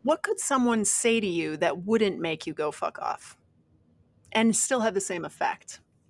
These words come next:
'Cause you're, actually, you're making me think of something about, like, maybe why people are turned off by yo-, things that, things that yoga teachers say, because it's, like,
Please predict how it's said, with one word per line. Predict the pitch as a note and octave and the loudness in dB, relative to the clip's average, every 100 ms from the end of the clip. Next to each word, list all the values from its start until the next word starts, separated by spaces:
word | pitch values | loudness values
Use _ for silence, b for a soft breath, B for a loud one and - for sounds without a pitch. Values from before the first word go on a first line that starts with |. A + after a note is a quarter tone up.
| _ _ _ _ _ _ _ _ - | _ _ _ _ _ _ _ _ -4
'Cause | C4 A#3+ | 0 2
you're, | C#4+ - | 2 2
actually, | B3+ C4 C#4 | 0 0 -6
you're | A#3 | -6
making | G#3+ G#3+ F#3 | -6 -6 -8
me | F3 | -8
think | F#3+ F3+ | -8 -8
of | - | -8
something | E3 E3 E3+ | -10 -10 -8
about, | E3 F3 | -6 -4
like, | D#3+ E3 - _ | -4 -8 -12 _
maybe | G3 G3 F#3+ | -4 -2 0
why | E3 D#3+ E3 | 0 0 0
people | D#3+ F3+ F3+ D#3+ | -6 -14 -10 -10
are | D#3 | -10
turned | E3 E3 | -10 -6
off | D#3+ | -4
by | E3+ D3+ D#3+ b b b b b b b _ _ _ _ _ _ _ | -4 -8 -10 b b b b b b b _ _ _ _ _ _ _
yo-, | G3+ A#3 - - | -4 -4 -4 -8
things | - - D4 B3 | -4 2 2 4
that, | B3 - - | 0 0 0
things | D4+ D#4+ C#4 | 4 4 4
that | C4+ G3 | 0 2
yoga | A3+ A3 | 0 0
teachers | - F#3 D#3+ - | -6 -8 -8 -6
say, | - C#3 D3+ | -4 -4 -6
because | - A3+ - | -6 -8 -8
it's, | - | -4
like, | A3 A3 A#3 | -2 -4 -6